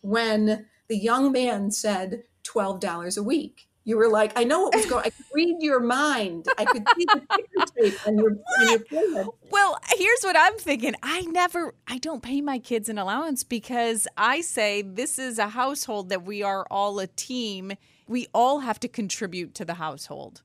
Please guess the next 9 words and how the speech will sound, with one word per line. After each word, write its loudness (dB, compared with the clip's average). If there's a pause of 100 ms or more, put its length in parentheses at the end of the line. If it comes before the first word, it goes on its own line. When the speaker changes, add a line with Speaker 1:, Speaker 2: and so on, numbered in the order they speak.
(120)
Speaker 1:
Perfectly -6
fine. -12 (1080)
You're -4
right. -8 (440)
There, -2 (120)
there 2
is 2
a -4
list 0